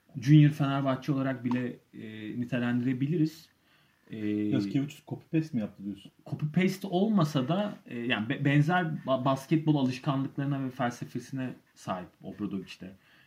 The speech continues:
Speaker 1: Yani işte possession'ı düşürmeye çalışıyor.
Speaker 2: Evet.
Speaker 1: E, be-, tek fark aslında nerede biliyor musun?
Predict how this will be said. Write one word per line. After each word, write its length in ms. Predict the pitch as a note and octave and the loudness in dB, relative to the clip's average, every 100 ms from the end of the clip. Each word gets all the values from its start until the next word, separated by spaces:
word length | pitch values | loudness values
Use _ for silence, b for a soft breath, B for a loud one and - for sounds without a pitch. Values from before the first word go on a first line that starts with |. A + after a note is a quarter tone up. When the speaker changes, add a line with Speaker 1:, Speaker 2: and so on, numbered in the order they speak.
| _ | _
Speaker 1:
Yani 120 | - | -16
işte 180 | D3 - _ - - | -14 -18 _ -20 -12
possession'ı 540 | - B2 B2 - A#2 G#2+ | -10 -4 -4 -4 -4 -6
düşürmeye 400 | G#2+ A2+ A2+ G#2+ | -6 -4 -4 -6
çalışıyor. 640 | A2+ G#2 - A#2 A#2 A#2+ - | -6 -6 -4 -4 -2 -6 -8
Speaker 2:
Evet. 380 | A2+ G#2+ G#2+ G#2 b b b b b - | -8 -4 -4 -4 b b b b b -14
Speaker 1:
E, 200 | - D3 | 0 4
be-, 180 | D#3 - - | 4 4 -8
tek 200 | - A#3+ | 0 0
fark 260 | - F#3 E3 | 2 2 2
aslında 380 | D#3 D#3 - F3+ | 2 2 2 2
nerede 220 | F#3 C#3+ | 4 2
biliyor 180 | A#2+ F3+ | 2 0
musun? 360 | D#3 - G2+ | 0 -4 -8